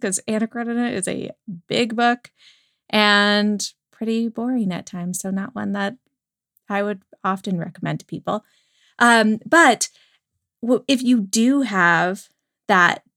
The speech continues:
that knowledge or that background information, even if it's just from, like, watching a movie or something, you will get some of the, like, cleverness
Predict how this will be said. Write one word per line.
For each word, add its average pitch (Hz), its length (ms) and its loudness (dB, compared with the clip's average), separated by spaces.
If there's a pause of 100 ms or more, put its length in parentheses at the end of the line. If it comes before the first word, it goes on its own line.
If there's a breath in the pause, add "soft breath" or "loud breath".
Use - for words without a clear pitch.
(400)
that - 240 2
knowledge 170 560 -2
or 165 580 -2
that - 260 -2
background 170 520 -2
information, 175 500 -6
even 226 180 2
if 240 120 2
it's 254 100 -2
just 233 160 -2
from, 214 120 0
like, 190 180 0
watching 175 320 -2
a 185 40 -2
movie 220 360 6
or 185 80 -2
something, 180 540 -6 (640)
you 214 240 2
will 247 180 4
get 180 300 0
some 190 180 -2
of 170 180 -6
the, 175 140 -6
like, 160 280 -6
cleverness 156 800 -4